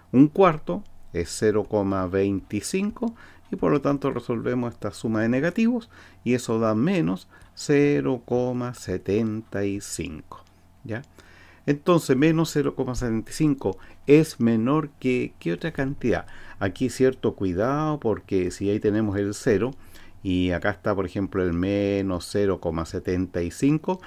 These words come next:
estamos hablando de números menores porque están más a la izquierda de menos cero coma setenta y cinco. Vemos en la A que está menos cero coma cinco, que está por esta posición. En la B dice menos cero coma ocho.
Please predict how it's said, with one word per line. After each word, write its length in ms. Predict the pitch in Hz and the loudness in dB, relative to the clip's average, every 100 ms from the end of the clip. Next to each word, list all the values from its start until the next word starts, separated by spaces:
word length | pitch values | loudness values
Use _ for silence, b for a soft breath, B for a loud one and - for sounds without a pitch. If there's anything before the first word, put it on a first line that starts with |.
| B B - | B B -6
estamos 400 | 101 117 117 113 | -2 2 2 2
hablando 420 | 110 123 131 110 | 2 2 2 2
de 80 | 95 | 2
números 500 | 110 113 107 107 - B B | 2 2 0 -2 -6 B B
menores 680 | 98 104 104 113 139 170 - - - | 0 2 4 4 2 -2 -10 -18 -4
porque 280 | 98 82 87 | -4 -4 -8
están 360 | - 104 107 | -6 -4 -2
más 360 | 87 95 151 - | 0 0 -2 -4
a 100 | 117 | -6
la 100 | 92 | -4
izquierda 720 | 82 - - 120 165 170 175 | -6 -8 0 2 2 -4 -6
de 180 | 156 92 | -4 -4
menos 520 | 85 85 98 139 - | -2 -2 -2 -2 -4
cero 380 | - 85 104 107 | -6 -2 -2 -2
coma 220 | 92 87 | -4 -6
setenta 480 | - - 87 82 87 | -6 -6 -6 -4 -6
y 80 | 90 | -4
cinco. 420 | - 151 - - B B B B B | -2 -4 -6 -16 B B B B B
Vemos 260 | 107 107 110 | 4 4 4
en 120 | 95 | 4
la 140 | 98 | 4
A 60 | 113 | 2
que 80 | 92 | 0
está 200 | - 95 | -2 0
menos 300 | 95 90 - | 0 -2 -2
cero 200 | 95 90 | -2 0
coma 220 | 95 101 | 0 0
cinco, 380 | - 196 - 92 | 0 0 2 0
que 80 | 92 | 0
está 200 | 104 87 | -2 -2
por 140 | 92 | -2
esta 220 | 98 120 | -2 -4
posición. 560 | 110 123 120 185 160 95 B B B B - | -4 -6 -2 0 0 0 B B B B 0
En 220 | 110 104 | 4 6
la 120 | 107 | 4
B 220 | 156 196 | 4 4
dice 380 | 185 175 - - - | 4 0 0 -4 2
menos 520 | 120 190 208 202 175 | 4 4 4 0 -2
cero 400 | - 147 147 147 | 2 4 4 2
coma 380 | 123 113 104 90 | 2 2 2 2
ocho. 300 | 85 - | 0 -8